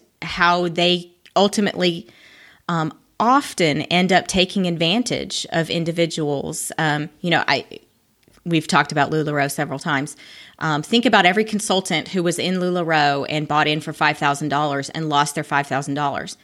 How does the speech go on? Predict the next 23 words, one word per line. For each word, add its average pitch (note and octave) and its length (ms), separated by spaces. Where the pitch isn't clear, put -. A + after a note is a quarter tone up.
The D#3 80
five F3+ 240
thousand E3+ 240
dollars D#3+ 320
went E3 180
somewhere. C#3+ 540
Um, D3 500
someone, F3+ 720
someone A#3 440
got F3 240
the C#3+ 60
five - 240
thousand - 360
dollars. - 580
And D#3 220
so, D3 580
um, D3+ 380
there E3 180
are D#3 240
certainly G3+ 460
ethical E3+ 360
concerns. D3+ 480
So D#3 160